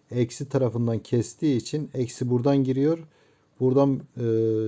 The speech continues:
çıkış veriyorlar. Yani çıkışı bu taraftan. Artıyı direkt alıyorsunuz. Artı direkt oluyor. Yani mosfetler eksi hattını kesip açıyor, anahtarlama yapıyor. O yüzden bu şekilde yaptım ben de.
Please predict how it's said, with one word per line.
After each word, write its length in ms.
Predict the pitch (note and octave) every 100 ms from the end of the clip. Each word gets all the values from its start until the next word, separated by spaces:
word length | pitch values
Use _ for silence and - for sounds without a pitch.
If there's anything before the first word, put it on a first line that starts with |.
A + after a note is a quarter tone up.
| G#2
çıkış 420 | - B2+ C3 -
veriyorlar. 640 | A2+ G2+ G2 F#2 F2+ - -
Yani 240 | A#2+ A2
çıkışı 440 | G2+ A#2 A2 - C3+
bu 160 | A#2+
taraftan. 480 | - G#2+ F#2 - F2+ - _ - -
Artıyı 480 | C3+ C#3 B2+ C#3 C3
direkt 300 | C3+ C#3 C#3
alıyorsunuz. 920 | A2+ G#2+ G2+ F#2+ F2+ G2+ G2 - - _ _ _ _ _ _ _ _ _
Artı 380 | A#2+ A#2+ - B2
direkt 260 | B2 A#2 G#2+
oluyor. 180 | B2
Yani 320 | C3 A#2+ A#2 A2+
mosfetler 640 | A#2+ A#2+ - A#2+ - C#3+
eksi 380 | A#2+ A#2 - B2+
hattını 360 | A#2 - A2+
kesip 380 | G2 G#2+ G2+ -
açıyor, 420 | A2 - - G#2
anahtarlama 460 | G2+ - G#2 G2+ G2
yapıyor. 380 | F#2+ F#2 F#2+ A2
O 100 | B2
yüzden 320 | G#2+ A#2+ C3+ C3 _ _ -
bu 40 |
şekilde 440 | - A#2+ - A2
yaptım 400 | G#2 F#2 - F#2+
ben 160 | F2+ F2+
de. 120 | F#2+